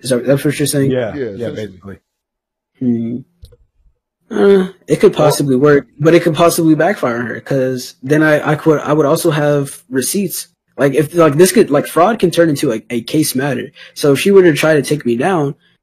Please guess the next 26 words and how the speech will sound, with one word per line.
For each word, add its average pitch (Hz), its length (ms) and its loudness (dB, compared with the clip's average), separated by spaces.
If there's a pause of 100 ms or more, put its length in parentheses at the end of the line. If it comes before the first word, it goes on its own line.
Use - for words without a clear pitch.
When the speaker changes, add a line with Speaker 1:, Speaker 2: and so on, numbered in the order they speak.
(160)
Speaker 1:
I'm 147 120 0
gonna, 277 180 2 (120)
I'm 165 100 0
gonna 247 120 2
be 185 100 2
screenshotting 143 500 -2
everything. 139 480 -10
So 135 200 -2
if 127 80 -2
she 165 80 -6
Speaker 2:
Yeah, - 60 -8
Speaker 1:
sends 180 200 -2
Speaker 2:
I 170 40 -6
Speaker 1:
me 170 80 2
Speaker 3:
No, 143 180 0
a 123 40 -10
hundred 143 200 -12
percent, 170 320 2
Speaker 1:
check 107 80 -14
Speaker 3:
but 110 100 -12
if 113 100 -12
this 131 140 -12
is - 60 -20
a 107 80 -14
fake 120 240 -14
account 127 460 -14